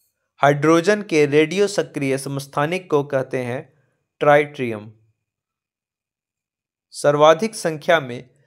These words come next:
समस्थानिक किसके पाए जाते हैं? पोलोनियम के। पोलोनियम में समस्थानिकों की संख्या है सत्ताईस।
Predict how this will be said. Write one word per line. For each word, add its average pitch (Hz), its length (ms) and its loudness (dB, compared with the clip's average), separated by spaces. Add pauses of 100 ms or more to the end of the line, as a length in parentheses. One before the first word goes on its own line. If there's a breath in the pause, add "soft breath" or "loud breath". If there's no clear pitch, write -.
(200)
समस्थानिक 165 880 -8
किसके 175 380 -6
पाए 127 300 0
जाते 120 300 -4
हैं? 123 420 -14 (260)
पोलोनियम 156 560 -2
के। 113 180 -18 (2000)
पोलोनियम 175 560 2
में 131 240 -6
समस्थानिकों 160 920 -4
की 165 160 -12
संख्या 143 460 -4
है - 320 -8
सत्ताईस। 110 760 -8